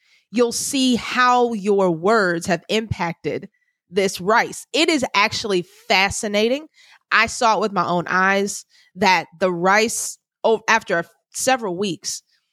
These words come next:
that has been spoken well of, told that it's loved,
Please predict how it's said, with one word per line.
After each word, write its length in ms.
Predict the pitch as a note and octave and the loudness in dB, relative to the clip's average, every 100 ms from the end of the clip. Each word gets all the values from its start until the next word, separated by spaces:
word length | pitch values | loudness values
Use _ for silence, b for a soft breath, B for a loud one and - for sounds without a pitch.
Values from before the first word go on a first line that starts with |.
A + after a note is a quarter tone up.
| _ _ _ _ - | _ _ _ _ -2
that 180 | G#3 F#3+ | -2 0
has 200 | G#3 - | -2 -2
been 140 | E3+ | -4
spoken 520 | - - A#3 A#3 A3 | -4 0 0 0 -2
well 240 | G3+ G#3 G#3 | 0 2 2
of, 520 | G#3 G#3 G3+ - - _ _ _ _ _ - | 2 2 -2 -8 -20 _ _ _ _ _ -14
told 360 | - A#3+ A#3 G3+ | -2 2 2 2
that 140 | F#3+ | 0
it's 180 | E3+ - | 0 -2
loved, 640 | F3 F#3 F#3 F#3 F#3 - | 2 4 4 2 -2 -14